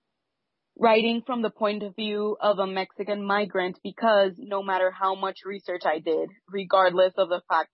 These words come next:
that I'm Latinx, I didn't feel qualified to write in that voice." And the book received initial pr-, praise before a negative review by an, by a writer named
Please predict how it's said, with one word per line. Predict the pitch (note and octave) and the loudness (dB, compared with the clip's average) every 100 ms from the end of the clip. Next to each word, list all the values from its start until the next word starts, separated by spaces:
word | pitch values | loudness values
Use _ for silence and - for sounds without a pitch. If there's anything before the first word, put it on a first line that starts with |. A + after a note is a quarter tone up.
| - | -10
that | E3+ | -8
I'm | E3 E3 | -6 -4
Latinx, | F3 - F3+ G3 F3+ _ - | -4 -4 -6 -8 -8 _ -6
I | F#3+ | -6
didn't | F#3+ F#3+ F#3+ | -4 -8 -8
feel | F#3+ F#3 - | -2 -2 -2
qualified | - F#3 F3+ F3+ D#3+ D#3 D#3 E3 _ | 2 4 4 2 0 0 -4 -12 _
to | F#3 | -12
write | E3+ E3+ D#3 - | -2 0 0 -8
in | F#3+ | -8
that | D#3+ D3 - | -4 -6 -6
voice." | F3+ F3 D3 - _ _ _ _ - | -2 -2 -2 -8 _ _ _ _ -6
And | G#3 G3+ G3 F#3+ F#3+ F#3 F#3+ | 0 2 2 0 -2 -6 -4
the | |
book | G3 A3 G#3+ - | -4 2 0 0
received | A#3+ A#3+ - A3 G#3+ F#3 - | -8 -6 -4 -2 -2 -6 -6
initial | F#3 F3+ F3 G3+ | -2 0 0 -2
pr-, | - A#3+ - _ | 2 2 0 _
praise | A#3 G3+ F#3 F#3 F3 | 2 4 4 2 -4
before | G3+ G3 - F3+ F3 E3 | -10 -8 2 4 4 2
a | F3+ | -2
negative | F#3 F3+ F3 G3+ F#3+ | -4 -4 -2 -2 0
review | G#3+ G#3 G#3 F#3+ F#3 G3 - - _ | -2 -2 0 4 4 2 -10 -20 _
by | F#3 F3 F3 F3 | -6 2 4 4
an, | F3 F3 F3 D#3+ _ _ _ _ | 2 0 -4 -10 _ _ _ _
by | F3+ F#3 | -6 0
a | F3 | 2
writer | F3+ F#3 F#3+ E3 E3 _ _ _ - | 2 0 0 -6 -10 _ _ _ -16
named | F#3+ F3+ F3 E3+ | -12 -10 -10 -12